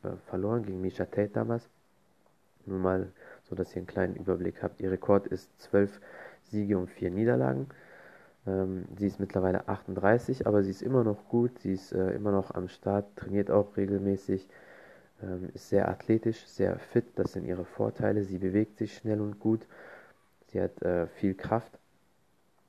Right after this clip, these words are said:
Sie war auch Profiboxerin, bevor sie, äh, U-F-C, äh, Fighterin wurde. Im Kickboxen ist sie auch gut und das sind ihre Markenzeichen, halt schnelle,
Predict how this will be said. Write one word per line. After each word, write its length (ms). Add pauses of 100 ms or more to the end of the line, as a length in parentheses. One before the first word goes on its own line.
(160)
Sie 180
war 140
auch 220
Profiboxerin, 800
bevor 320
sie, 200
äh, 380
U-F-C, 400 (560)
äh, 280 (120)
Fighterin 500 (180)
wurde. 480 (300)
Im 80
Kickboxen 540
ist 100
sie 100
auch 220
gut 240
und 120
das 180
sind 100
ihre 260
Markenzeichen, 680
halt 220
schnelle, 440